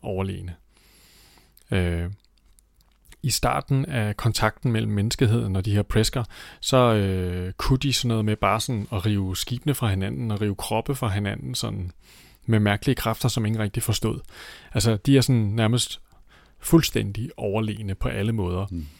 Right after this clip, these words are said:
Speaker 1: Og helt uforståelige. Altså, man har slet ikke nogen egentlig måde at kommunikere med dem på. Det finder man ud af senere i, i serien, at der er sådan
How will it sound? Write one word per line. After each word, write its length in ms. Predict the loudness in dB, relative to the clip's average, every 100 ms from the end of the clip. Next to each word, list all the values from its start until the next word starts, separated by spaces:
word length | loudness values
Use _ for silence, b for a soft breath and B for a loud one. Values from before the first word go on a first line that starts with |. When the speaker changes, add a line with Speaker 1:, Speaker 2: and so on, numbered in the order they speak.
| B B B B B -20 -4
Speaker 1:
Og 100 | 0
helt 200 | 2 2
uforståelige. 640 | 2 2 2 2 2 0
Altså, 160 | 0 0
man 120 | 2
har 80 | 0
slet 180 | 2 2
ikke 120 | 4
nogen 300 | 2 0 -2 -10 _ _ _ _ _ _ _ _ -2
egentlig 460 | 0 0 0 -2 B B B B B -2
måde 420 | 2 4 4 2
at 60 | 0
kommunikere 460 | -2 -2 -2 -2
med 120 | -2 -2
dem 100 | 0
på. 220 | -2 -2
Det 100 | 2
finder 160 | 4 4
man 80 | 4
ud 80 | 2
af 80 |
senere 360 | 0 0 0 -2
i, 100 | -4
i 420 | -6 -6 -6 -6
serien, 380 | -6 -4 -4 -4
at 120 | -4
der 60 | -2
er 60 | -2
sådan 140 | 0